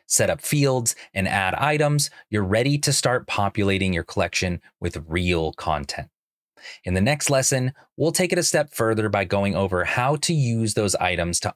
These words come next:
automatically generate pages and how to customize the design of each item page to match your site's look and feel.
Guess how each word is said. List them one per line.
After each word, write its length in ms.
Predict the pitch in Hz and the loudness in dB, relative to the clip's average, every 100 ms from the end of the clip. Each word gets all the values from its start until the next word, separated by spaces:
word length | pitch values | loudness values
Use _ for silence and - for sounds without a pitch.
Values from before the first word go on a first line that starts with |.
| - | -2
automatically 800 | 117 151 170 135 127 123 127 117 | 0 2 2 2 2 0 -2 0
generate 560 | 107 98 95 92 - | 0 2 2 0 -2
pages 600 | - 120 107 117 113 107 - - - | -2 0 0 0 0 0 -4 -10 -10
and 140 | 87 87 | -6 0
how 160 | 117 | 0
to 100 | 107 | 0
customize 680 | - - 202 - 117 107 98 | -2 -2 0 0 0 0 -2
the 60 | 98 | 0
design 520 | 98 127 127 120 117 | 2 2 2 0 -2
of 240 | 92 90 - | -4 -6 -4
each 260 | 127 143 - | -2 0 0
item 340 | 87 90 104 101 | 0 0 0 0
page 460 | 90 87 85 - - _ | 0 0 0 -4 -10 _
to 100 | - | -4
match 500 | 92 90 95 101 - 107 | 0 2 0 -2 -4 -2
your 180 | 120 | -2
site's 500 | 113 95 87 82 - - _ | 0 0 0 -2 -4 -6 _
look 480 | - 90 85 - - _ - | -2 0 0 -2 -16 _ -6
and 180 | 98 90 | -2 0
feel. 520 | - - 82 73 - | 0 0 -2 -4 -10